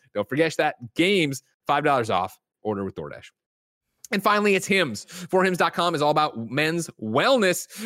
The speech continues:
Uh, we all know the story. Andy and Nick wanted to maintain their own wellness, so they looked at Hims for their hair.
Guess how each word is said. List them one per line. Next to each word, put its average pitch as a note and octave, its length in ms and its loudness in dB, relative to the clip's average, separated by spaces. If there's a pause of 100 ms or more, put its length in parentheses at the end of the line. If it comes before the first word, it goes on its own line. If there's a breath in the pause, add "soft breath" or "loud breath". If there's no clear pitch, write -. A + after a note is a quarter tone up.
(100)
Uh, D3 160 2
we D#3 100 2
all E3 140 2
know D#3+ 100 0
the C#3+ 60 0
story. C#3+ 560 0
Andy D#3 320 -2
and A2+ 100 -6
Nick C3 180 -4
wanted A2+ 260 -4
to A2+ 40 -6
maintain A#2+ 400 -6
their G#2 160 -8
own B2+ 160 -2
wellness, C#3+ 280 -4
so - 100 -10
they C#3+ 100 4
looked D#3 220 2
at D3+ 100 0
Hims G3+ 400 -2
for C3 140 -6
their B2 120 2
hair. D3 380 -4